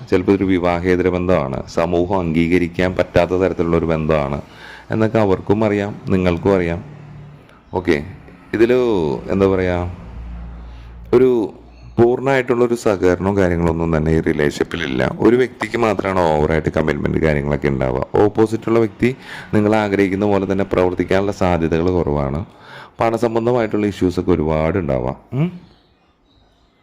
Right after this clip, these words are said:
പിന്നെ പറയുന്നത്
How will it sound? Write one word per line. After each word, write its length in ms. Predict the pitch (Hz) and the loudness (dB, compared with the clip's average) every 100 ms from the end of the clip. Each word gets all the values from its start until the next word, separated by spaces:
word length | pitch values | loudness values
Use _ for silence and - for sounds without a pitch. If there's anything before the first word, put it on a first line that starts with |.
| _ - - - - - - - - - | _ -20 -20 -20 -20 -20 -20 -20 -10 0
പിന്നെ 260 | 151 156 | 2 2
പറയുന്നത് 840 | 156 127 104 90 85 90 90 92 - | 0 2 2 2 4 4 2 -4 -12